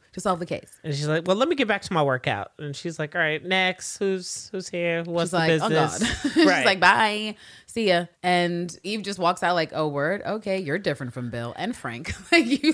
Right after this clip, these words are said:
Speaker 1: like, like, you're not here yelling at me. You're not threatening to fire me. You're just like, 'Good, good. We're closer to our goal.'"
Speaker 2: I mean, if, you know, if Villanelle would, if Eve would have been in a better mood, not thinking about what Villanelle did, she'd have definitely said, "So this is why you look so great," or something along the lines of,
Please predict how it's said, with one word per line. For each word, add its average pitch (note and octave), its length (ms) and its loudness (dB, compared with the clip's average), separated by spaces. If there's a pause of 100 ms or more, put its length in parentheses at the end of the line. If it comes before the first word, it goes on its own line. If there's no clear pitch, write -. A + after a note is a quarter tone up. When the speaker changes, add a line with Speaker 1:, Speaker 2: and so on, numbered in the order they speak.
Speaker 1:
like, B3+ 140 -2 (260)
like, G#3 220 -2
you're A#3 120 -2
not G#3 180 2
here D#3+ 160 -4
yelling F#3+ 320 -2
at F#3 100 0
me. F#3+ 140 -4
You're F3+ 80 -4
not D#3 140 -4
threatening D3 240 -4
to C#3 80 -10
fire D#3 280 0
me. D#3 200 -6
You're C3+ 100 -8
just C3 260 -12
like, B2 160 -8
'Good, G#2+ 240 -10
good. G#2 220 -10
We're A2 80 -10
closer A#2 320 -10
to - 140 -14
our G#2 100 -8
goal.'" - 320 -14 (160)
Speaker 2:
I F#3 80 -2
mean, F#3 240 2
if, G3+ 480 0
you F#3+ 160 -2
know, E3 100 4
if D3 80 2
Villanelle D#3+ 360 4
would, D3+ 220 2
if E3 220 0 (300)
Eve G#3 180 2
would A3 80 2
have F#3 80 -6
been F3+ 200 4
in D3 40 2
a C3+ 60 2
better D#3+ 400 2
mood, D#3+ 360 2
not C#3+ 240 -2
thinking E3 240 -2
about D3 220 0
what C#3+ 120 -2
Villanelle C#3 360 2
did, C#3+ 360 0 (200)
she'd G3 260 -2
have D3 160 0
definitely E3 300 0
said, C#3+ 400 -2 (480)
"So - 220 -6
this C#4+ 320 0
is A#3+ 160 -6
why E3 100 0
you D3 120 2
look C#3+ 180 -2
so C#3+ 160 0
great," B2+ 340 -2
or F#3 140 4
something G#3+ 640 0
along E3+ 260 0
the D3 100 0
lines C3+ 340 -2
of, C#3 220 -6